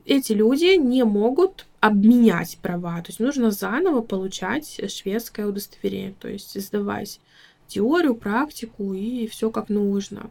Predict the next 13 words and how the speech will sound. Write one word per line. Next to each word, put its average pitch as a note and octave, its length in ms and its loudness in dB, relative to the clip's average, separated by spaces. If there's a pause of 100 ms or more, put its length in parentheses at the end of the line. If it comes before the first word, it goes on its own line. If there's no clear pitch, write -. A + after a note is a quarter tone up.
(100)
Это, E4+ 220 2
конечно B3+ 540 0
же, G#3+ 640 0
усложняет A3 720 -2
нам G3+ 180 -2
жизнь. G#3 520 -6
У A#3 60 -4
меня B3+ 240 0
есть D4+ 380 2
водительские G#3+ 600 0
удостоверения G#3 640 2
в F#3+ 60 -6
России. G3+ 540 -6